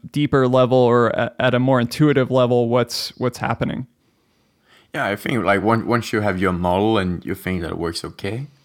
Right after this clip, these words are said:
Speaker 2: like, look into what does it actually do. Um, it's really hard as a debugging tool to use, uh, this kind of visualization, because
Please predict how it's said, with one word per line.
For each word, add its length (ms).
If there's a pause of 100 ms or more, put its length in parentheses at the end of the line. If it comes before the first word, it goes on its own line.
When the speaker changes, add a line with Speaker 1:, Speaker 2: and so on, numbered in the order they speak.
(100)
Speaker 2:
like, 240
look 200
into 640 (280)
what 200
does 180
it 80
actually 360
do. 220 (1000)
Um, 580 (360)
it's 280
really 480
hard 380
as 140
a 40
debugging 540
tool 360
to 320
use, 520
uh, 160
this 200
kind 220
of 60
visualization, 840
because 1040